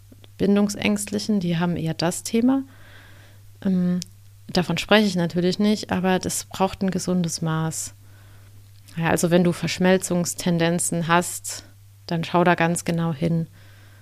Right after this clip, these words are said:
Und dann, dann muss man so ein bisschen auseinanderdröseln, was ist denn da so eigentlich das Bedürfnis dahinter? Was ist vielleicht auch die Angst, ja? Ähm, und das ist,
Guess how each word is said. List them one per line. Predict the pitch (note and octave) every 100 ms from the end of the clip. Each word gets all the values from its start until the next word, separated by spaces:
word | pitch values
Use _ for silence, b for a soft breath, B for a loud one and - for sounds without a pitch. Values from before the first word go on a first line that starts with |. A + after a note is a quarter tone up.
| b b
Und | F3+
dann, | E3+ E3+
dann | - E3
muss | F3 -
man | F3+
so | F3
ein | F3+
bisschen | E3+ - F#3
auseinanderdröseln, | F3 E3+ F3+ F3 F3 F#3 F#3 - F#3 F#3 F3+ F3+ F3+ E3+
was | E3 -
ist | -
denn | F3+ E3+
da | E3 D#3+
so | D#3+ D#3+
eigentlich | F3+ F3 F3+ D#3+ -
das | -
Bedürfnis | - - G3 F#3+ G3 F3+
dahinter? | - F3 E3+ E3+ E3+ E3+ E3 E3 - B B B -
Was | -
ist | - -
vielleicht | C#3+ - -
auch | -
die | - - -
Angst, | F3 G3 G3 G3 - -
ja? | D#3+ E3+ E3+ B B B B B B B -
Ähm, | E3+ D#3+ D#3+ E3+ - -
und | F#3+ F#3
das | G3 -
ist, | A#3 -